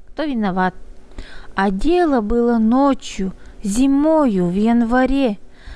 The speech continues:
Два маленьких котенка озябли на дворе. Легли они, свернувшись на камень у крыльца, носы уткнули в лапки и стали ждать конца.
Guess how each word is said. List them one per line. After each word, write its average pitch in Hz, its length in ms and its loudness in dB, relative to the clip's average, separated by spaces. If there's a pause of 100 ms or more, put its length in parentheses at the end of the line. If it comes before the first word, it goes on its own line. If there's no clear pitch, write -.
(140)
Два 220 240 2
маленьких 320 720 2
котенка 294 880 0
озябли 269 540 0
на 214 200 0
дворе. 214 520 0 (480)
Легли 294 480 2
они, 320 260 2
свернувшись 302 920 0 (200)
на 285 160 2
камень 277 560 0
у 262 40 0
крыльца, 254 640 0 (420)
носы 302 540 0 (200)
уткнули 302 580 0
в 247 80 -2
лапки 226 580 -2 (280)
и 233 100 0
стали 330 480 0
ждать 262 540 -2
конца. 196 560 -2